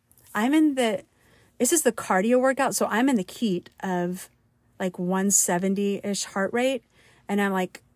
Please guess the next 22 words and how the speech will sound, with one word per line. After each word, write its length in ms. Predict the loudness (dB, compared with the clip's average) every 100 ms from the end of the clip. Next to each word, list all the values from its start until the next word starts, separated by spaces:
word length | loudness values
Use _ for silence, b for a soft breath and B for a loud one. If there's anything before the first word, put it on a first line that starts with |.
| _
overexerting 720 | 0 0 2 0 2 2 2 0
myself. 600 | -2 -4 -6 -10 -16 _ _
"Mommy, 260 | -6 -2 -2
I 60 |
might 200 | -4 -6
poop 240 | -6 -6 -4
in 80 |
my 140 | -4 -4
pants." 360 | -4 -6 -6
I'm 100 | -6
like, 200 | -6 -6 -12 _ _ _ b b b b b b b b b -20 _ _ -6
"Okay, 540 | -4 2 2 2 0 B B B B -6
okay." 560 | -4 -2 -2 -4 -6 -12 _ _ _ _ _ _ _ _ _ _ _ -16 -16 -6
And 420 | -2 0 0 -4 _ _ _ _
I 100 | -6
didn't 300 | -2 -2 -2
say 220 | -2 -2
this, 240 | -2 -2 -4
but 180 | -6 -8
right 340 | -6 -6 -4
before 460 | -6 -8 -6 -4 -4
that, 340 | -6 -8 -10